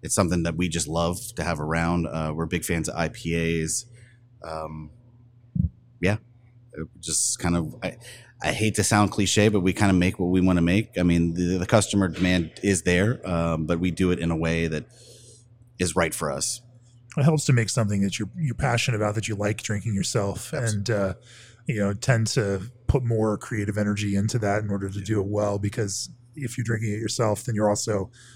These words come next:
Speaker 2: your own worst critic on it, right?
Speaker 1: Oh, absolutely.
Speaker 2: Yeah, yeah.
Speaker 1: Absolutely.
Speaker 2: And so you make a lot of I P As. You do make, uh, you know,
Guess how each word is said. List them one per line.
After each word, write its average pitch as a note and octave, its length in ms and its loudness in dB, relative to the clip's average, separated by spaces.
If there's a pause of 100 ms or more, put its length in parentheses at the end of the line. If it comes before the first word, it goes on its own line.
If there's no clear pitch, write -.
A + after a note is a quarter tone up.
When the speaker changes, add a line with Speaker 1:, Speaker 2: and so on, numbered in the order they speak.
(160)
Speaker 2:
your A#2 120 2
own G2+ 140 4
worst G2 280 0
critic G2+ 380 -4
on F2+ 160 -10
it, F#2 120 -14
right? G2+ 220 -2
Speaker 1:
Oh, F#2 140 6
absolutely. D#2 500 -2 (240)
Speaker 2:
Yeah, G2 200 -2 (100)
yeah. B1+ 100 -10
Speaker 1:
Absolutely. - 440 -10
Speaker 2:
And D3+ 80 6
so - 100 4
you F3 140 12
make F3 200 8
a E3 60 2
lot E3 160 8
of D3+ 80 6
I D3 140 6
P C#3 180 4
As. B2+ 160 6
You C#3+ 80 2
do D3 140 4
make, C3+ 300 0
uh, A#2+ 280 2
you C3 80 0
know, A2+ 160 0